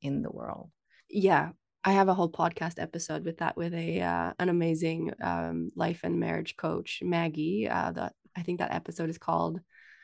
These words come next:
Speaker 2: The Power of Going First. And sh-, that's, like, when we
Speaker 1: Oh,
Speaker 2: do it,
Speaker 1: beautiful.
Speaker 2: any, any work, you have to go first. And I say that
Speaker 1: Yeah.
Speaker 2: with relation, with sexuality as well. Um,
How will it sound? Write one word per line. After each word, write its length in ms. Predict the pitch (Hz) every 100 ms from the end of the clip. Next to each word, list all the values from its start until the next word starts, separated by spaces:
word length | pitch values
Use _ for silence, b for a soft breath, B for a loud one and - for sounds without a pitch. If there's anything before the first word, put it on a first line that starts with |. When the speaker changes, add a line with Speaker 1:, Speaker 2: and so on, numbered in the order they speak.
| b b
Speaker 2:
The 40 | -
Power 300 | 190 180 185
of 120 | 185
Going 280 | 190 180 175
First. 500 | - 185 302 - 175
And 160 | 175
sh-, 40 | 175
that's, 400 | 170 170 - -
like, 300 | - 73 - - _ _
when 140 | - 185
we 80 | 185
Speaker 1:
Oh, 240 | 190 180
Speaker 2:
do 120 | 180
it, 40 | 175
Speaker 1:
beautiful. 540 | 220 214 - 135 151 - _ -
Speaker 2:
any, 640 | 233 269 247 185 156 -
any 380 | 190 220 294 214
work, 300 | 147 151 175 190
you 80 |
have 260 | 214 302 -
to 80 | 208
go 260 | 175 - 175
first. 460 | - 254 - 208 -
And 180 | 190 185
I 100 | 180
say 200 | 160 170
that 140 | 165
Speaker 1:
Yeah. 20 |
Speaker 2:
with 160 | 165 165
relation, 480 | 160 175 277 - -
with 220 | 190 190 - -
sexuality 840 | - 175 - - 302 233 - 160
as 120 | 151
well. 400 | 170 160 160 175 -
Um, 500 | 175 170 170 165 175